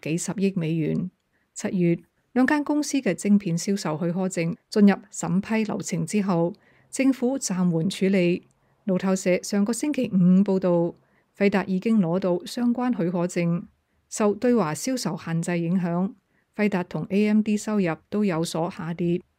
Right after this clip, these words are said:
金融時報仲指出，呢次涉及嘅銷售包括輝達H二十原型處理器同A M D M I三零八人工智能加速器。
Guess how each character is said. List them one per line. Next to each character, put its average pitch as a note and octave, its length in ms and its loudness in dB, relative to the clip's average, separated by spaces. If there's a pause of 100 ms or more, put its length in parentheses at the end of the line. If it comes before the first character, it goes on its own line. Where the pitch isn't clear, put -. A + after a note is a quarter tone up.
(280)
金 A#3 160 4
融 E3 160 4
時 E3 180 -4
報 F#3+ 200 4
仲 F#3 260 0
指 F3+ 180 -4
出， G#3 220 -2
呢 - 540 -4
次 C4+ 160 0
涉 G#3 180 -4
及 - 20 0
嘅 F#3+ 340 -4
銷 A3+ 220 -2
售 F3 320 0
包 G3 200 -4
括 F#3 200 -4
輝 G3 280 -4
達 E3 200 -4 (160)
H G3+ 360 -6
二 F3+ 100 0
十 E3+ 360 -4
原 E3+ 160 0
型 E3 160 0
處 F#3+ 160 -2
理 G3+ 180 2
器 F3+ 340 2 (240)
同 F3+ 260 2
A B3 180 2
M C4 140 0
D A#3+ 360 -2
M G3 240 0
I F#3+ 220 0
三 A3 280 0
零 D#3 160 0
八 E3+ 160 -4 (200)
人 F#3+ 260 0
工 A3+ 220 4
智 G3 180 0
能 D3 220 -4
加 F#3+ 180 -2
速 G3+ 160 -8
器。 E3 340 0